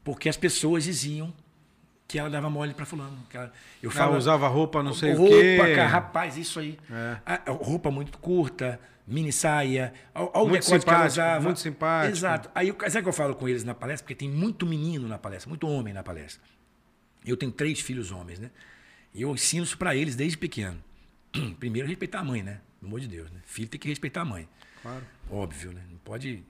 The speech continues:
Speaker 1: de jeito nenhum, fazer alguma coisa contra ela. Mas uma outra coisa que eu falo com eles é o seguinte: uma mulher pode passar pelada perto de você, que o corpo continua sendo dela.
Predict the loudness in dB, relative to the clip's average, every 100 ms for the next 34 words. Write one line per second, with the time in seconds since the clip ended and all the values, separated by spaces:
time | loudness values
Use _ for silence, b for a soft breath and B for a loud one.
0 | _ _ -14 -8 -6 -6 -6 -6 -6 -4
1 | -6 -6 -8 -6 -8 -6 -6 -6 -8 -6
2 | -8 -10 B B B B B B B B
3 | _ _ -6 -4 -2 -4 -4 0 4 4
4 | 4 0 2 2 2 2 0 -2 -2 -4
5 | -4 -12 -20 _ -14 -14 -20 -18 -8 -2
6 | -2 0 -2 -4 -6 -6 -6 -2 0 0
7 | -2 -4 -4 -4 -6 -6 -8 -14 _ _
8 | _ _ _ b b b b -10 2 4
9 | 4 2 -4 0 0 0 -2 -4 -4 -8